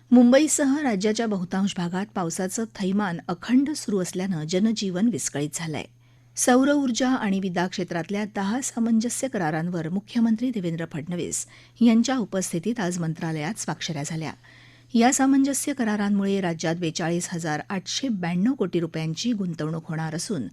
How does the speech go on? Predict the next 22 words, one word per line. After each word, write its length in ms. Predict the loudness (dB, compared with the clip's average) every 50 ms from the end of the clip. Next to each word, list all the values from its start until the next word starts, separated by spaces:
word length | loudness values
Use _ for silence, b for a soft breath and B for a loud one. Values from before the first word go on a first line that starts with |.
| b b b b b b b _
पंचवीस 380 | 4 4 6 6 6 4 2 2
हजार 220 | 2 2 0 0
आठशे 400 | 0 -2 -2 -4 -4 -2 0 0
ब्याण्णव 500 | 0 0 -2 -2 0 0 2 2 2 0
रोजगार 420 | 0 -2 -4 -4 -4 -4 -4 -4 -4
उपलब्ध 420 | -4 -4 -4 -4 -4 -6 -6 -8 -6
होतील, 400 | -6 -6 -6 -6 -6 -8 -8 -8 B B B B B B -4
असं 200 | 0 2 2 2
मुख्यमंत्र्यांनी 680 | 2 0 -2 -6 -4 -4 -4 -4 -4 -4 -2 0 0
यावेळी 240 | 0 0 -2 -2 -4
सांगितलं. 460 | -4 -4 -2 -2 -4 -4 -6 -8 -10 -10 -14 -20 b b b b b b b b b b b 6
मुंबईतल्या 600 | 8 8 10 8 6 6 4 2 0 0 0 0
टाटा 500 | 0 0 0 0 0 0 0 0 2 2
मेमोरियल 500 | 2 2 0 0 0 0 0 0 -2 -2
सेंटरच्या 560 | -2 -4 -4 -4 -4 -4 -4 -4 -4 -4 -2
एकात्मिक 640 | -2 -2 -4 -2 -2 -4 -4 -2 0 0 0 0 0
आयुर्वेदिक 640 | -4 -4 -2 -2 0 0 0 -2 -2 -2 -4 -6 -8 b b b b b _ -2
कर्करोग 560 | -2 0 0 0 0 0 0 0 0 -2 -4
दवाखाना 600 | -4 -4 -2 -2 -2 -4 -4 -4 -4 -2 -2 -4
आणि 320 | -4 -4 -4 -4 -4 -4
संशोधन 520 | -4 -4 -6 -6 -6 -6 -4 -4 -4 -4 -4 -2
केंद्रात 360 | -2 -2 -2 0 -2 -2 -4